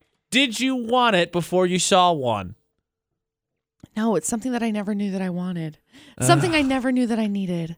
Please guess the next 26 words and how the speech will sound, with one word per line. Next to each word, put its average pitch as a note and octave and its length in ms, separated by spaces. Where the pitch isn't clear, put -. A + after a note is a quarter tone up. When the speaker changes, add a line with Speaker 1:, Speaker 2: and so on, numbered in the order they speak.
Speaker 1:
This D#3 240
is E3+ 180
just D#3+ 280
the, C#3 160
the D#3+ 200
somebody. G3 400
Here's F#3 140
Speaker 2:
I C#4 60
have - 100
Speaker 1:
what C#4+ 80
happened. D4+ 160
Speaker 2:
now D4 100
discovered A3+ 560
that A3+ 140
I G#3 120
want A3+ 300
Speaker 1:
Here's F3+ 180
Speaker 2:
this. F#3 60
Speaker 1:
what F#3+ 100
happened. C#3+ 460
McCall F#3+ 320
wasn't F3 260
playing F3 260
with C3+ 140
the B2 60
ball. G2+ 420